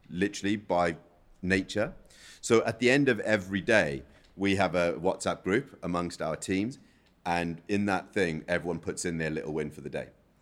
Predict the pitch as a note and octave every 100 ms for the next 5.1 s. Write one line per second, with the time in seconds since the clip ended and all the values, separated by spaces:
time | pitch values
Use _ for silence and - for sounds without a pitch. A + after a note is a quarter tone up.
0 | _ _ G2+ A#2+ C3 C3+ A#2+ A2+ G#2+ A2
1 | G2 F#2+ F2 - - G2+ F#2+ - C#3+ C#3+
2 | A2+ F#2+ G2+ G2+ G#2+ F#2+ E2+ F#2 D#2 E2
3 | E2+ E2+ E2 - F2+ - G2 - A#2 G#2
4 | F#2 F#2 - F#2+ F2+ E2 D2+ - E2 D#2+
5 | D#2+